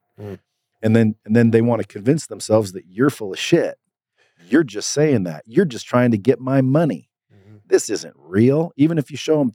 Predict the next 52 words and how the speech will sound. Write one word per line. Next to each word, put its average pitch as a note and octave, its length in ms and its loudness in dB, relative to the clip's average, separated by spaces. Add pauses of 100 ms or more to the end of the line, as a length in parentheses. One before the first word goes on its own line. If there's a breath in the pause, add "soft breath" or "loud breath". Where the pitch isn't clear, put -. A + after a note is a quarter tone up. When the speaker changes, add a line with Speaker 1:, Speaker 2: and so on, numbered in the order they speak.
Speaker 2:
fifty F#3 320 -4
people D3+ 380 -8
ahead D#3 200 0
of E3+ 60 -2
you A#2+ 200 2
that G2 200 -2
you've B2 160 4
already C#3 240 2
done D3+ 220 -6
it F2+ 100 -14
with, F2+ 240 -20
dude, B2 160 -2
this B2 160 0
is - 20 -18
a D#2+ 40 -20
scam. F#2+ 580 -10
This A2+ 180 -4
is - 20 -18
a B1+ 60 -18
scam. D2+ 760 -12 (800)
And C#3+ 80 2
this - 100 4
whole D#3 140 2
podcasting G#2 840 -10
thing, D2 240 -20
dude, F#2 240 -16
this C3+ 160 -8
is D3 100 -16
bullshit, F2 840 -4
dude. F2+ 300 -8 (400)
Speaker 1:
<laughs> - 360 -20
Speaker 2:
Why B2+ 100 -12
would C#3 180 -4
you G2 100 -20
podcast F2 800 -20
anyway? D#2 280 -20 (240)
Speaker 1:
I A2+ 40 -20
Speaker 2:
That's, - 120 -18
Speaker 1:
tell C#3 140 -4
Speaker 2:
that's E3+ 160 0
Speaker 1:
people D3+ 100 2
Speaker 2:
a E2+ 100 -2
waste F2+ 300 -4
of - 100 -20
time. E2 400 -20
Speaker 1:
I A#2+ 60 -12
tell C3+ 220 -2
people B2+ 240 0
all A#2 160 4
the B2 60 0
time, G#2 300 -6
the G#2 100 -12